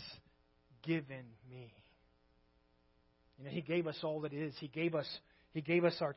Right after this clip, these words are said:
children. You know, First Corinthians chapter four, this is an interesting one. First Corinthians chapter four. "This is how one should regard us, as servants of Christ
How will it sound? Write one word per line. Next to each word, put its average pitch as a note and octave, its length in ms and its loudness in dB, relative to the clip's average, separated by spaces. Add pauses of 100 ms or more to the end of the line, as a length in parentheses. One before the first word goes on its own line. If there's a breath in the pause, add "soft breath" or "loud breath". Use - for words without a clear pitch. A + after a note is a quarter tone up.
children. D3 340 -4 (380)
You E3 60 -2
know, - 60 -2 (300)
First G3 280 6
Corinthians F3+ 440 2
chapter F3+ 380 4
four, D#3+ 160 4
this G#3 180 8
is D3 100 -8
an D3+ 80 -6
interesting D#3+ 440 -6 (100)
one. A#2+ 140 -16 (1200)
First G3+ 200 10
Corinthians F#3 440 0
chapter E3+ 340 4
four. D3+ 240 0 (480)
"This A#3 300 12 (360)
is F#3 160 6
how G3 200 10
one G3 260 8
should F3+ 240 0
regard E3 360 6
us, C#3+ 120 -2 (100)
as E3 120 -2 (100)
servants A3+ 380 0
of E3+ 200 -2
Christ D#3 300 4